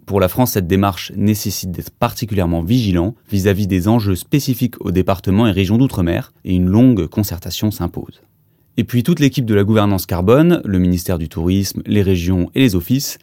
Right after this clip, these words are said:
travailleront à mettre en valeur, pour les Français qui veulent partir à l'étranger, des voyages immersifs de longue durée, de un à plusieurs mois. Inversement, il nous faudra adapter l'offre touristique en France à la venue des voyageurs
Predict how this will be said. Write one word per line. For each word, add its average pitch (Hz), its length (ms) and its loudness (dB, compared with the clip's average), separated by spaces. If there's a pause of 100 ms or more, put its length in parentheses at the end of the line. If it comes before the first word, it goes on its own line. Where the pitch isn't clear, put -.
(120)
travailleront 135 500 4
à 92 60 2
mettre 113 320 2
en 90 40 0
valeur, 90 520 0 (160)
pour 151 160 2
les 120 60 4
Français 104 340 -4
qui - 160 -12
veulent 135 240 2
partir 104 320 -2
à - 20 2
l'étranger, 85 460 -4 (100)
des 98 120 0
voyages 95 420 2
immersifs 107 580 -2
de 90 100 0
longue 104 320 4
durée, 82 360 -6 (120)
de 82 200 -2
un 101 240 0
à 90 80 -4
plusieurs 90 400 -2
mois. 80 240 -6 (580)
Inversement, 110 680 2
il 104 120 0
nous 98 80 2
faudra 95 360 0
adapter 113 380 0
l'offre 110 280 2
touristique 101 420 -2 (100)
en 127 80 2
France 120 520 -2
à 98 80 -6
la 95 100 2
venue 104 260 4
des 95 80 2
voyageurs 98 640 0